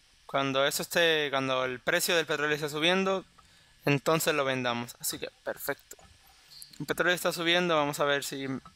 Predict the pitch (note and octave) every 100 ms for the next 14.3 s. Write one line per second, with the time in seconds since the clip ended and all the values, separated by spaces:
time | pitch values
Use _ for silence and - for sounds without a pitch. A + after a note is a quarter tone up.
0 | - - _ D#3 D#3+ F3 E3+ E3 D#3+ D#3+
1 | E3 D#3 D3+ F3+ D#3 F3+ - - _ -
2 | C#3+ C#3+ D#3 D3+ C#3 C#3+ C#3+ C#3 D3+ C#3+
3 | C#3 C#3 - D3 E3 E3 F#3+ - - -
4 | - - D#3 D#3 D3+ C#3 C#3 C#3+ - F3+
5 | E3+ D3+ D3 D#3+ F#3 E3 F#3 - _ _
6 | - - - _ - - - _ - B2+
7 | B2+ D#3 D3 C#3+ C3+ C3+ C3 - C3+ C3
8 | C#3 C3 B2+ C3 D#3+ G3+ - - - -
9 | - - - - - - - - - -
10 | - - - - - - _ _ D#3+ E3+
11 | F3 E3 E3+ D#3+ E3 E3+ E3 - E3 E3+
12 | F3 F3+ F3+ F3+ - - D#3 - F#3 E3+
13 | D3 C3 - E2+ - _ _ - - -
14 | - -